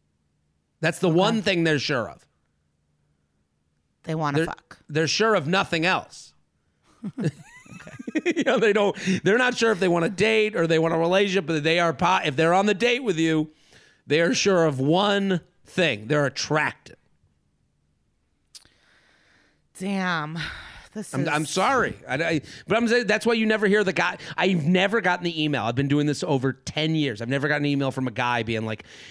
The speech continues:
Speaker 1: "You know, I'm on date four and I'm not sure if I'm into them or not."
Speaker 2: <laughs> Yeah.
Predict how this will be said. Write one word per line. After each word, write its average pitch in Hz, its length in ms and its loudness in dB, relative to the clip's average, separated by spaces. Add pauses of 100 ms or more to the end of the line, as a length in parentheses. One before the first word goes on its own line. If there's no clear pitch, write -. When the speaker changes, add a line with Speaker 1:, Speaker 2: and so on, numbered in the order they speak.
Speaker 1:
"You 151 80 0
know, 175 140 2
I'm 180 100 0
on 208 140 -2
date 185 260 -2
four 165 380 2
and 139 100 0
I'm 139 80 0
not 147 160 0
sure 151 220 0
if 143 100 -2
I'm 135 140 -2
into 131 260 0
them 113 220 -2
or 101 40 -10
not." 87 200 -16 (1000)
Speaker 2:
<laughs> - 220 -10
Yeah. 156 280 -10